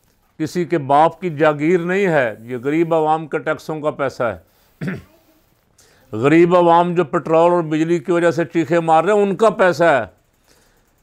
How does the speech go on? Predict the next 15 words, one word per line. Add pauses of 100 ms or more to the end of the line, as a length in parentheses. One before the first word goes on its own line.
(160)
और
वो
पैसा
बर्बाद
करवा
रहे
हो,
मजाक
कर
रहे
हो
जमहूरियत
के
नाम
पे।